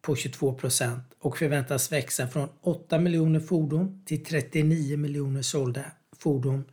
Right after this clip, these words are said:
år tjugotrettio. År tjugofyrtio spås nio av tio bilar som säljs vara elbilar.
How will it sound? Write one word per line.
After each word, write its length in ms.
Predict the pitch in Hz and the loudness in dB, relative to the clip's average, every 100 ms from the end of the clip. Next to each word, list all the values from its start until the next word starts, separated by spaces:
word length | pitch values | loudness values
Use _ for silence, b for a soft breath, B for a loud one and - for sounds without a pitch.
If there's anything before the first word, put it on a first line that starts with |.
| b b - | b b 2
år 260 | 143 127 131 | 2 2 0
tjugotrettio. 920 | - 147 123 127 165 160 - 117 117 _ _ _ _ _ - | 0 0 0 -2 0 -2 -4 -8 -10 _ _ _ _ _ 0
År 180 | 151 147 | 4 6
tjugofyrtio 840 | - 165 147 143 185 190 190 180 | 6 4 4 4 4 2 2 -2
spås 460 | - 147 127 - - | 0 0 0 0 0
nio 420 | 160 175 185 160 170 | 4 6 6 4 0
av 100 | 190 | -2
tio 320 | - 196 160 147 | -2 0 2 2
bilar 560 | 160 151 139 180 226 - | 2 2 2 0 -4 -6
som 220 | - 165 | -2 0
säljs 400 | - 131 131 - | 2 2 0 0
vara 260 | 147 135 | 0 0
elbilar. 680 | 151 156 131 165 226 185 117 | 0 -2 0 -2 -2 -4 -8